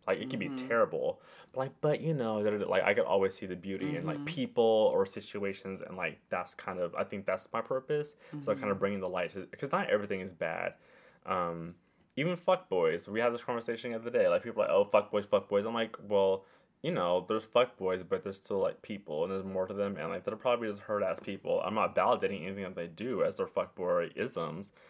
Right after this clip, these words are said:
Speaker 1: but, like, you know, there, it's a lot of people who have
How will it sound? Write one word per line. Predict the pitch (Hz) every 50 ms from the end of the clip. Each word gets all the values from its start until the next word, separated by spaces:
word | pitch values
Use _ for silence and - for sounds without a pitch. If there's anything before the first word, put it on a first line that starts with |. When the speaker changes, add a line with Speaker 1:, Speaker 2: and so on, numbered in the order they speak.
| - - -
Speaker 1:
but, | - 95 101 98 90 80
like, | 90 87 85 85 87 82 - - _ _ _ _ _ _ _ _ _ -
you | 107
know, | 104 92 85 85 87 90 87 85 85 85
there, | 98 95 90 - -
it's | - 82 95 90 - _ - _ _ -
a | -
lot | 95 98 98 101
of | 101 98 -
people | - 120 113 - - 95 92
who | 90 98 101 95
have | - - - - 98 101 101 95 95 92 92 92 90